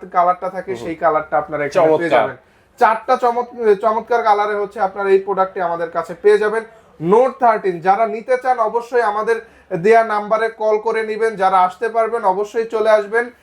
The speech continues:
Speaker 1: এবং যারা কু-, কুরিয়ারে নিতে চান কুরিয়ারেও নিতে পারবেন এবং আমরা গিফট সহ কিন্তু প্রোডাক্টগুলো কুরিয়ার মাধ্যমে পাঠিয়ে দিব।
Speaker 2: এই ফোনটা যারা পারচেজ করবে তাদের জন্য কি অফার থাকবে?
Speaker 1: এই ফোনটি যারা আমাদের এই ভিডিও দেখে এসে পারচেজ করবেন তাদের জন্য থাকবে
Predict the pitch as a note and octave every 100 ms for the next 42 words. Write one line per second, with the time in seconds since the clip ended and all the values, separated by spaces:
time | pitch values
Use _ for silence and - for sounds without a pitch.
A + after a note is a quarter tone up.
0 | _ _ G#3 G#3+ A#3+ B3 A#3+ B3 B3+ A#3+
1 | A3+ - A#3 B3 B3 B3+ A3+ B3 A#3+ B3
2 | A#3+ - G#3 A3+ A#3 A#3 A3 A#3 A3+ A3
3 | A3+ G#3 G#3 G3+ G3 G3+ D#3+ A3+ G#3+ -
4 | G#3+ G#3+ G#3+ G#3+ A3+ G#3+ F#3+ G3 F#3+ F#3+
5 | F#3 F3+ F#3+ F3+ F3 E3 E3+ E3 F3 F3
6 | D#3+ D#3 F3+ F#3 F#3+ G3 F#3+ F#3+ G3+ G3
7 | E3+ D#3+ F#3 G3+ E3 D#3 D#3+ F#3+ F#3 G3+
8 | F3 F3 D3+ A#2+ G#2+ C4 C#4+ C#4 C4 B3+
9 | B3 A#3+ A#3+ A#3 A#3+ A#3+ A#3 F3+ F#3 G#3+
10 | G#3+ G#3+ G#3+ G#3 G#3 F#3+ F3+ G3 F#3 -
11 | F3+ G3 F#3 F3+ F3+ F#3+ G3+ G3+ G#3 F#3+